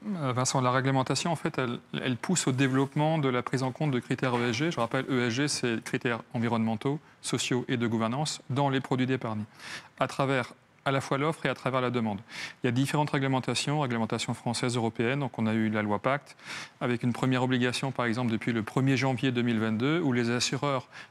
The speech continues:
doivent avoir obligatoirement dans leurs offres, en assurance vie,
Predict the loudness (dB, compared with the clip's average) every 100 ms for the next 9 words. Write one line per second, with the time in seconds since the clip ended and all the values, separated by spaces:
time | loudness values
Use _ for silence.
0 | -2 -2 0 2 2 2 2 2 0 2
1 | 0 0 0 0 0 0 0 0 0 0
2 | -4 -14 -20 -20 -8 -4 -4 -2 -2 -2
3 | 0